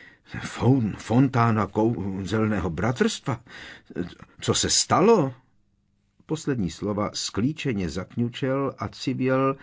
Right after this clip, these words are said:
na roztroušené úlomky soch čarodějky, kouzelníka a kentaura.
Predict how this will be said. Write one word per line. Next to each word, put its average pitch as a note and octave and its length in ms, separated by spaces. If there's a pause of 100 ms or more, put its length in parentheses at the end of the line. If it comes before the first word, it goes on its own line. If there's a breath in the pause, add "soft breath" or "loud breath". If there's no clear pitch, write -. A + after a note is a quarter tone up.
(380 loud breath)
na F2 220
roztroušené D3 1000
úlomky A#2+ 520
soch - 520
čarodějky, A#2 720
kouzelníka F2+ 880
a D#2+ 140
kentaura. - 720